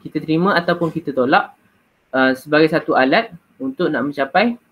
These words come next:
matlamat dia. Okey, matlamat macam tadi Izati bagi, bagi adalah kita nak menceriakan taman. Okey, jadi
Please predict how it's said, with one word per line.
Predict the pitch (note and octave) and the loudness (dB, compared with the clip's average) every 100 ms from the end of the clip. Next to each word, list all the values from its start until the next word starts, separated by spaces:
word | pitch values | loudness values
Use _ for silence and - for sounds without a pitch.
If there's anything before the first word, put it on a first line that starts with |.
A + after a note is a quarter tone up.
| _ _ _ _ | _ _ _ _
matlamat | B2+ B2+ C#3 C#3 G#2+ | -4 0 2 2 -2
dia. | G2+ - _ _ _ _ - | -6 -14 _ _ _ _ -14
Okey, | A#2 - _ | -14 -16 _
matlamat | B2+ C#3+ C#3+ D#3 C3+ | -4 0 2 2 0
macam | C#3+ C3+ | 0 0
tadi | C3 D#3 E3 D#3 - - - | 2 2 2 0 -6 -16 -6
Izati | B2+ C#3 D3+ | 0 0 0
bagi, | C#3+ C3+ C3+ _ | -4 -4 -6 _
bagi | B2+ C#3+ F#3 F#3+ _ _ - - | -2 -2 -2 -6 _ _ -20 -14
adalah | - C3 F#3 F3+ F#3 - - - | -2 0 2 -2 -10 -20 -14 -6
kita | C3+ F#3 | -2 2
nak | F3+ - - - | 2 0 -4 -4
menceriakan | C#3+ D3 - D#3 D3+ D#3 D3+ | -2 -2 -4 0 0 2 0
taman. | D3+ D#3+ B2 G#2 - - | 0 0 0 -4 -12 -10
Okey, | A#2 | -4
jadi | B2 | -2